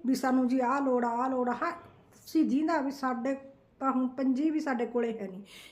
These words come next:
ਇੱਕ ਕੁੜੀ ਦਾ ਕੱਲ੍ਹ ਮੇਰੇ ਕੋਲੇ ਮੈਸੇਜ ਆਇਆ, ਉਹ ਕਹਿੰਦੀ ਵੀ "ਆਂਟੀ ਵੀ ਸਾਡੇ ਕੋਲ ਕੋਈ ਪੈਸਾ ਨਹੀਂ ਸੀ, ਵੀ ਦਸ ਲੱਖ ਮੈਨੂੰ ਬੈਂਕ 'ਚੋਂ ਮਿਲ ਗਏ, ਐਂ ਹੋਇਆ, ਐਂ ਹੋਇਆ।" ਚਲੋ, ਬਹੁਤ ਅੱਛੀ ਗੱਲ ਹੋਈ ਹੈ ਕਿ ਨਹੀਂ ਇਹ ਗੱਲ ਦਾ। ਤੇ ਮੈਂ ਤੁਹਾਨੂੰ ਨੰਬਰ ਦੱਸਦੀ ਹਾਂ, ਨੰਬਰ ਤੁਸੀਂ ਆਪਦੀ ਇੱਥੇ ਬਾਂਹ 'ਤੇ ਲਿਖਣਾ। ਮੈਂ ਫੇਰ ਵੀ ਆਖਿਆ, ਕਈ ਵਾਰੀ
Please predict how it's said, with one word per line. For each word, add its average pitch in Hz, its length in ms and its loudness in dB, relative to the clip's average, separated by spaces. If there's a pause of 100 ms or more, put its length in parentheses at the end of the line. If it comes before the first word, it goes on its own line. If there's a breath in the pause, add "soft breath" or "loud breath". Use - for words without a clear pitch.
(160 loud breath)
ਇੱਕ 285 200 -4
ਕੁੜੀ 254 300 2
ਦਾ 254 100 2
ਕੱਲ੍ਹ 247 260 -2
ਮੇਰੇ 240 180 0
ਕੋਲੇ 240 180 0
ਮੈਸੇਜ 220 440 0
ਆਇਆ, 220 200 0
ਉਹ 247 220 -6
ਕਹਿੰਦੀ 247 240 -4
ਵੀ 240 120 -2
"ਆਂਟੀ 214 300 -4
ਵੀ 320 80 -4
ਸਾਡੇ 226 280 -4
ਕੋਲ 220 220 -2
ਕੋਈ 220 260 -2
ਪੈਸਾ 214 340 -2
ਨਹੀਂ 202 100 -2
ਸੀ, 240 160 -6
ਵੀ 208 140 -6
ਦਸ 202 280 -6
ਲੱਖ 196 240 -4
ਮੈਨੂੰ 196 220 -2
ਬੈਂਕ 180 240 -10
'ਚੋਂ 208 180 -6
ਮਿਲ 151 220 -12
ਗਏ, 175 100 -18 (120)
ਐਂ 220 180 -4
ਹੋਇਆ, 196 220 -2
ਐਂ 175 140 -8
ਹੋਇਆ।" 190 120 -8
ਚਲੋ, 269 160 -4
ਬਹੁਤ 262 340 -4
ਅੱਛੀ 294 320 -8
ਗੱਲ 262 180 -2
ਹੋਈ 240 240 -2
ਹੈ 233 60 -8
ਕਿ 233 140 -10
ਨਹੀਂ 277 120 -4
ਇਹ 247 40 -4
ਗੱਲ 220 120 -4
ਦਾ। 220 120 -8 (540 loud breath)
ਤੇ 330 100 2
ਮੈਂ 302 160 2
ਤੁਹਾਨੂੰ 277 340 2
ਨੰਬਰ 247 300 2
ਦੱਸਦੀ 262 400 -2
ਹਾਂ, 277 100 0
ਨੰਬਰ 240 360 0
ਤੁਸੀਂ 262 300 -2
ਆਪਦੀ 233 300 -2 (280)
ਇੱਥੇ 247 320 -2
ਬਾਂਹ 202 260 -2
'ਤੇ 285 140 -4
ਲਿਖਣਾ। 247 440 -4 (1200 soft breath)
ਮੈਂ 240 120 2
ਫੇਰ 254 260 2
ਵੀ 320 120 2
ਆਖਿਆ, 320 240 4
ਕਈ 285 260 4
ਵਾਰੀ 294 360 -2